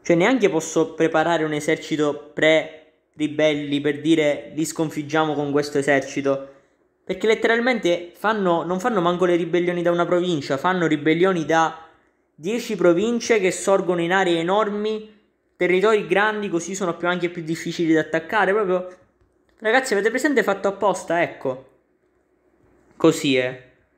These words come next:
Se vedessi, se avessi modo di vedere quante, quanti ci sono morti per colpa dei ribelli,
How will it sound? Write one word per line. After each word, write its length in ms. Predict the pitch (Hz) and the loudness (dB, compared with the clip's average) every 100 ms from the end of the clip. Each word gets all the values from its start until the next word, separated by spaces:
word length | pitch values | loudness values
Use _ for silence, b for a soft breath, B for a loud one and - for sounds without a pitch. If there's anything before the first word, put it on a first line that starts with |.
| _ _ _ _ _ _ | _ _ _ _ _ _
Se 200 | - 190 | -4 0
vedessi, 460 | 180 208 269 - 196 | 2 2 0 -2 0
se 60 | |
avessi 400 | 202 247 254 - | 0 0 -4 -6
modo 280 | 196 208 185 | -2 0 0
di 160 | 156 156 | -2 -2
vedere 500 | 151 165 165 147 135 | 0 2 2 2 0
quante, 840 | 170 180 165 156 143 - - _ _ | -2 -2 -2 -2 -2 -8 -20 _ _
quanti 380 | 175 185 175 | -2 -2 -4
ci 100 | - | -4
sono 240 | 147 160 151 | -2 0 2
morti 400 | 165 160 - 135 | 2 2 -2 -6
per 120 | 135 | -4
colpa 260 | 147 143 147 | -2 -2 0
dei 160 | 143 | 0
ribelli, 840 | 143 139 165 180 139 131 127 - | 0 0 0 2 0 -2 -4 -6